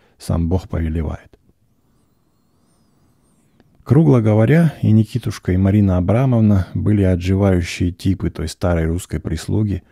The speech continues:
которая рабски снисходительно относилась к своим господам и гордилась своей им преданностью.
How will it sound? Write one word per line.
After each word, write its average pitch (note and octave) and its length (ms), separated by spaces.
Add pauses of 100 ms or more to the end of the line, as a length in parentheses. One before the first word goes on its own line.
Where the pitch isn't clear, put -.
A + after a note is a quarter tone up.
(360)
которая G2 400
рабски G2+ 380
снисходительно F2+ 840
относилась F#2+ 540
к - 80
своим E2+ 340
господам F2+ 580
и A#2 120
гордилась F#2 560
своей F2 460
им E2+ 120
преданностью. E2 720